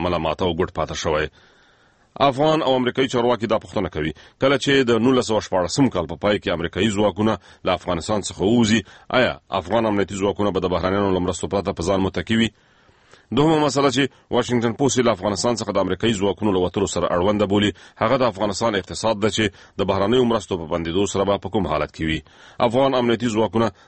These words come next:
دا مهال په کال کې شپږ نیم میلیارډ ډالره لګښت لري او دا پیسې تر ډیره حده امریکا ورکوي. د امریکا کانګرس افغانستان ته د سږ کال پراختیايي پروژو بودیجه په سلو کې نیمایي راکمه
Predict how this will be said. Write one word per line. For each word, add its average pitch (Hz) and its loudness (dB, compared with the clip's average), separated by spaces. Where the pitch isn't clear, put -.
دا 120 2
مهال 110 -2
په 143 -4
کال 110 0
کې 92 -12
شپږ 98 -4
نیم 131 6
میلیارډ 90 0
ډالره 92 0
لګښت 78 -2
لري 113 2
او 82 0
دا 113 2
پیسې 107 0
تر 95 -2
ډیره 104 2
حده 98 0
امریکا 95 0
ورکوي. 78 -4
د 131 2
امریکا 139 2
کانګرس 127 0
افغانستان 117 0
ته 120 -4
د 104 -4
سږ 131 -2
کال 110 0
پراختیايي 101 -2
پروژو 101 4
بودیجه 92 2
په 101 -2
سلو 120 2
کې 92 -2
نیمایي 87 0
راکمه 76 -4